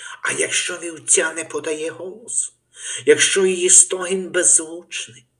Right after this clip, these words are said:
хто почує, хто відгукнеться? Існує клас заблудлих овечок безголосих, безмовних. Ось іде вона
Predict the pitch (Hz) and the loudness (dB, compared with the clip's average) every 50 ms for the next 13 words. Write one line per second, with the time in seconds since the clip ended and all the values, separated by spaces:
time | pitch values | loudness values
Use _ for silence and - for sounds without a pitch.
0 | _ - - - - - 202 196 - - 165 160 - - - - - - - - | _ -16 -14 -8 -2 0 0 0 -2 -4 -10 -10 -12 -16 -18 -18 -20 -20 -20 -20
1 | _ _ - - - - - - - - 202 190 190 196 180 185 190 180 - - | _ _ -20 -20 -20 -14 -12 -6 -2 0 0 0 0 -4 -4 -6 -12 -12 -12 -12
2 | - 196 196 190 - - - - - - - - _ _ _ _ _ - - - | -12 -14 -16 -16 -14 -10 -8 -8 -6 -8 -10 -14 _ _ _ _ _ -20 -20 -20
3 | - - - 135 - - - - 151 160 143 - - - 135 131 135 143 143 - | -20 -12 -4 0 2 2 2 0 -2 -6 -6 -6 -6 -8 -8 -6 -2 2 2 2
4 | - 139 120 123 120 127 135 135 131 135 143 139 127 139 131 123 127 127 127 - | 2 2 -2 -8 -8 -8 -8 -10 -10 -8 -8 -8 -6 -6 -6 -6 -6 -6 -6 -8
5 | 143 113 110 101 143 131 - - - - 120 123 127 131 135 - - - - - | -8 -8 -8 -2 2 2 2 2 2 -2 -12 -12 -12 -10 -6 -6 -6 -6 -6 -10
6 | _ _ _ _ _ _ _ 123 120 139 127 - - - 135 123 123 127 127 127 | _ _ _ _ _ _ _ -6 -2 4 6 6 6 6 4 -2 -10 -12 -14 -18
7 | - 127 - _ _ _ _ _ - - - - - - - _ - - - - | -20 -20 -20 _ _ _ _ _ -18 -16 -14 -14 -14 -16 -14 _ -4 -2 0 2
8 | - - - - - 127 123 - - - - 160 143 127 127 127 123 - | 2 0 -2 -6 -8 -8 -6 -8 -8 -10 -12 -16 -16 -14 -14 -16 -16 -18